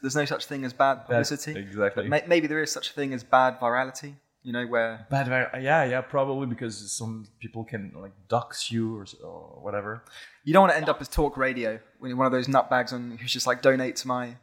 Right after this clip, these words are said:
Speaker 1: whatever it is now."
Speaker 2: Patreon.
Speaker 1: Yeah, yeah.
Speaker 2: <laughs> But do donate in my page. I don't have any, uh, set now, but I would love to have this,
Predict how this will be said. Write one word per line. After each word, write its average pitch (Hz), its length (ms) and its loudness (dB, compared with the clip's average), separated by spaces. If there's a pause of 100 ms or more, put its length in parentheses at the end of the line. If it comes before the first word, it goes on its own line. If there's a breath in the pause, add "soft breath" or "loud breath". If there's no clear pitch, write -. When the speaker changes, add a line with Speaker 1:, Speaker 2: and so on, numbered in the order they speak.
(400)
Speaker 1:
whatever 131 380 6
it 117 60 -4
is 127 140 8
now." - 120 2
Speaker 2:
Patreon. 127 400 0
Speaker 1:
Yeah, 147 720 4
yeah. 302 360 0
Speaker 2:
<laughs> - 60 -18 (260 loud breath)
But 147 240 4
do 269 160 2
donate 151 420 0
in 143 140 -4
my 131 140 4
page. 131 320 0
I 135 140 2
don't 143 200 0
have 147 400 4 (200)
any, 135 440 4 (220)
uh, 104 260 -2 (120)
set - 540 4 (400)
now, 131 340 6
but 120 180 2
I 117 100 -2
would 113 160 -6
love 120 220 -6
to 107 280 -6 (1160 loud breath)
have 131 260 6
this, 131 220 4